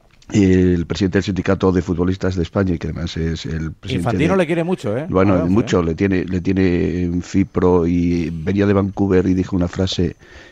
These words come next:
Speaker 1: me, me produce una tristeza tremenda que en cada sitio, cada lugar que vaya por España, eh, que vaya por el mundo representando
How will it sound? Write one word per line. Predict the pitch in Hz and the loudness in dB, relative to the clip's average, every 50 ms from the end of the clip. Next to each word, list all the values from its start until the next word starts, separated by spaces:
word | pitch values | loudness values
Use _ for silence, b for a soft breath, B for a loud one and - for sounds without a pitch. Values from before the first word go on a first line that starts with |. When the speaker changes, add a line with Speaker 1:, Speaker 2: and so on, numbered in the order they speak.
| B - | B -2
Speaker 1:
me, | - 90 90 87 87 90 78 80 90 85 - - - - | 2 2 4 4 4 2 2 0 -2 -2 -4 -6 -8 -6
me | 64 82 98 95 | -2 0 0 0
produce | - 101 101 104 - - | 2 2 0 0 0 0
una | 107 98 95 | 2 2 2
tristeza | - - 87 - - - 95 90 98 87 | 2 0 -4 -2 -2 -2 0 0 0 0
tremenda | 90 90 90 90 92 92 92 90 90 87 85 - - - _ _ _ _ - - _ - - - - - - | 0 0 2 2 4 4 4 4 2 2 0 -4 -10 -18 _ _ _ _ -20 -20 _ -20 -18 -16 -16 -14 -6
que | - - 95 87 92 78 - 92 | -2 0 2 2 2 0 0 0
en | 90 87 82 | 0 0 0
cada | - 92 85 85 87 | 0 0 0 0 -2
sitio, | 87 - - 95 90 - - 87 80 | -2 -4 -4 -4 -2 0 0 0 0
cada | - 82 85 | 2 0 0
lugar | 85 85 82 87 87 85 90 - B B B B B B B B _ | 0 2 2 2 2 2 0 -2 B B B B B B B B _
que | - - 92 | -2 2 2
vaya | 92 92 92 92 | 4 4 4 2
por | 90 - - 85 | 2 0 0 -2
España, | 85 - - 101 98 92 92 95 95 95 - 90 82 | -2 -2 -2 -2 0 2 2 2 2 0 -2 -2 -2
eh, | 101 92 87 82 80 - | 0 0 0 0 -2 -4
que | - 92 | -4 -2
vaya | 80 104 104 98 95 | 0 2 2 2 2
por | 95 90 | 0 0
el | 90 90 | 0 2
mundo | 92 104 101 90 87 | 2 2 2 0 0
representando | 80 80 - - 82 78 76 82 87 90 87 82 76 | -2 -4 -4 -4 -4 -2 0 0 2 2 2 0 -2